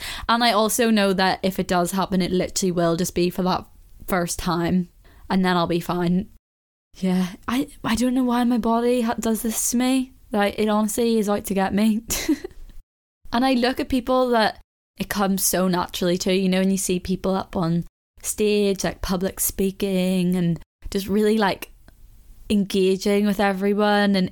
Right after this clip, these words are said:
interacting and being funny, and I'm like, "Oh my God, I wish I could do that." And it's probably really weird for a lot of you to hear that I'm like that, because you're probably like, "You literally have a podcast and speak on your TikTok and Instagram to thousands of people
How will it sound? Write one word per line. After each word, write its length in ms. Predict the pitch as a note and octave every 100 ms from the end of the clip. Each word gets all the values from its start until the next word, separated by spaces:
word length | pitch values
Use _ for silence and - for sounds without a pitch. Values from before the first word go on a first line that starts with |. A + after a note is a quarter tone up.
| -
interacting 1040 | F#3 F#3+ F3+ F#3 F#3+ F#3+ - G3 F#3 F#3
and 100 | F#3
being 200 | F#3 F#3+
funny, 560 | F3+ - G3 G3+ G3+ G3
and 100 | G3
I'm 140 | F#3+
like, 380 | G3 F3+ F#3+ - -
"Oh 200 | G#3 G3+
my 180 | A3
God, 320 | A3 F#3 F3+ -
I 140 | F3
wish 360 | E3+ F#3 F#3+ G#3
I 80 |
could 120 | G3 F#3
do 180 | G3 A3
that." 220 | G#3 - - -
And 100 | C#4
it's 100 | C#4+
probably 400 | D#4 D4+ F4 G#4
really 360 | F#4+ G4+ - B3
weird 420 | G#3 G3+ A3+ A3+
for 240 | - B3
a 60 | A#3+
lot 220 | A3 A3
of 100 | G3+
you 120 | G#3+
to 60 | G#3+
hear 360 | F#3+ F3+ F#3+
that 160 | G3+ G3
I'm 140 | F#3
like 220 | F3 F3 -
that, 180 | G#3
because 520 | G3+ G3 F#3+ F#3+ F#3 - _ _ -
you're 100 | G#3
probably 460 | G3+ G#3 G3 F#3+ G3
like, 420 | F#3+ F#3 F#3 - -
"You 160 | G#3 G3+
literally 520 | G3 G3 - A3 G#3
have 160 | G3 F3+
a 120 | F3+
podcast 800 | F3+ F3 F3 F#3+ F#3 F#3 F3+ -
and 420 | F3 F3 F3 E3+ E3+ _ _ _
speak 440 | - - F#3+ G3+ -
on 380 | F#3+ F#3 F#3 F3
your 120 | F#3
TikTok 440 | G3 F3 F#3 F3
and 80 | F#3+
Instagram 480 | F#3 - F#3 F3+ F3+
to 100 | F3
thousands 720 | - F3 F3 F#3 F3+ F#3 -
of 80 | F3+
people 580 | F3 D#3+ F3 F3 F3+